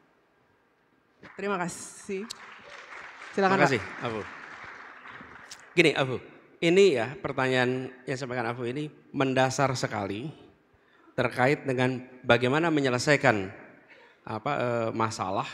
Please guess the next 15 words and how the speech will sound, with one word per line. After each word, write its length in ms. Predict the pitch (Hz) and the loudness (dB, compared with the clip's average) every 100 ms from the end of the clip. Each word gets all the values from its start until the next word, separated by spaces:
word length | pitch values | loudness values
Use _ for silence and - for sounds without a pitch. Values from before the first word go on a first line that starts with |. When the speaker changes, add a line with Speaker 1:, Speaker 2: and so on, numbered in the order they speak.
| - - _ _ _ _ _ _ _ _ _ _ _ _ _ - | -16 -20 _ _ _ _ _ _ _ _ _ _ _ _ _ 2
Speaker 2:
yang 240 | 131 131 - | 2 2 0
tidak 320 | - 131 - | -2 0 -2
mungkin 400 | 151 147 147 185 | 0 0 2 2
diselesaikan 640 | 151 135 127 127 139 160 143 | 2 -2 -2 -2 -2 0 0
hanya 160 | 127 | 2
dengan 480 | 127 127 131 139 139 - - - - - | 2 2 4 2 -2 -10 -20 -20 -20 -4
keputusan 800 | - 147 143 139 151 139 143 143 - | 0 2 2 2 4 2 0 -6 -12
satu 320 | - 135 127 113 | -8 -6 -2 0
orang 240 | 113 104 | 0 -2
saja. 320 | 104 98 90 - - _ _ _ _ _ _ _ _ _ - _ _ _ _ _ _ - - | -4 -4 -6 -16 -20 _ _ _ _ _ _ _ _ _ -20 _ _ _ _ _ _ -20 -4
Nah, 160 | 147 120 101 - - - - _ _ | 2 2 2 -12 -20 -20 -20 _ _
saya 240 | - 165 | -4 -2
malah 320 | 190 165 160 151 | 2 2 2 0
mau 160 | 151 | -2
katakan, 400 | 143 147 147 123 | -2 -2 0 -2